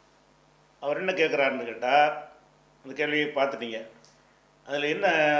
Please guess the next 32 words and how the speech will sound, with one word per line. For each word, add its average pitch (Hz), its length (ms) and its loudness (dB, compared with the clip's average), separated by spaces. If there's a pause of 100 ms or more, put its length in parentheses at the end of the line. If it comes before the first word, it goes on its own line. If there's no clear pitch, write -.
(200)
சாராம்சம் 143 520 4
வருது 127 220 0
என்று 120 160 -6
சொன்னால், 123 680 -4 (500)
வட்டி 143 360 -2
கூடாது 160 440 2
என்று 151 340 -4
நீங்க 147 300 -2
வந்து 143 640 0
பரவலா 135 300 0
சொல்றீங்க, 135 500 -6
நம்மளும் 147 340 -4
தெரிஞ்சு 135 280 -4
வச்சுக்கிறோம், 135 380 -4
எல்லாருமே 160 440 2
விளங்கி 160 260 0
வச்சிருக்கிறாங்க. 120 520 -4 (460)
வட்டிங்கிறது 151 520 -6
இஸ்லாத்துல 139 600 -2 (280)
கூடாது. 139 440 2 (600)
ஒரு 160 120 0
பத்து 165 240 0
லட்ச 156 180 0
ரூபாய் 170 100 4
ஒருத்தர்கிட்ட 151 380 2
கொடுத்துட்டு, 156 400 -4 (640)
"மாசம் 165 340 2
மாசம் 165 280 0
ஒரு 151 100 0
பத்தாயிரம் 143 360 2
ரூபாய் 147 140 0
கொடுங்க" 135 500 0